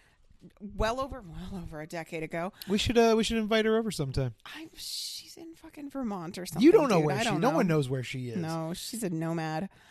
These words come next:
Speaker 2: She is, always has been.
Speaker 1: Um, no, that's not true. Um,
Speaker 2: But my
Speaker 1: you
Speaker 2: po-
Speaker 1: don't know shit, Ruma.
Speaker 2: She's smaller than Belle, you know, probably five four,
Speaker 1: Yeah.
Speaker 2: five three.
Speaker 1: Yeah, she's a
Speaker 2: Um,
Speaker 1: little thing.
Speaker 2: but has almost as big,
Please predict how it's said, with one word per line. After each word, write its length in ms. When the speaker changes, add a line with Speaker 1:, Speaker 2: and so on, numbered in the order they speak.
Speaker 2:
She 200
is, 220
always 300
has 200
been. 180
Speaker 1:
Um, 340
no, 320
that's 160
not 160
true. 260
Um, 520
Speaker 2:
But 160
my 180
Speaker 1:
you 160
Speaker 2:
po- 60
Speaker 1:
don't 80
know 140
shit, 480
Ruma. 500
Speaker 2:
She's 240
smaller 640
than 200
Belle, 400
you 100
know, 80
probably 400
five 580
four, 520
Speaker 1:
Yeah. 220
Speaker 2:
five 220
three. 480
Speaker 1:
Yeah, 160
she's 160
a 40
Speaker 2:
Um, 80
Speaker 1:
little 120
thing. 320
Speaker 2:
but 160
has 400
almost 420
as 120
big, 560